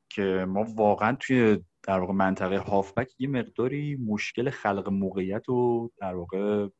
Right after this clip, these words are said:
اه، مشکل، می‌دونیم، پاس‌های دقیق رو به جلوی داریم که بتونه بازیکن‌های هجومیمون رو راه بندازه. ما الان یه جورایی به جز گرانیت ژاکا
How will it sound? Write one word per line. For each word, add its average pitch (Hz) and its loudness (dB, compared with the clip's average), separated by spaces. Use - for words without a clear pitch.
اه، 90 -10
مشکل، 107 -2
می‌دونیم، 104 0
پاس‌های 113 0
دقیق 110 -2
رو 113 -4
به 101 -2
جلوی 107 -4
داریم 131 -2
که 123 -6
بتونه 120 -6
بازیکن‌های 101 -2
هجومیمون 107 -4
رو 117 -2
راه 127 2
بندازه. - -16
ما 117 2
الان 131 2
یه 160 -2
جورایی 147 0
به 156 2
جز 131 2
گرانیت 123 2
ژاکا 117 2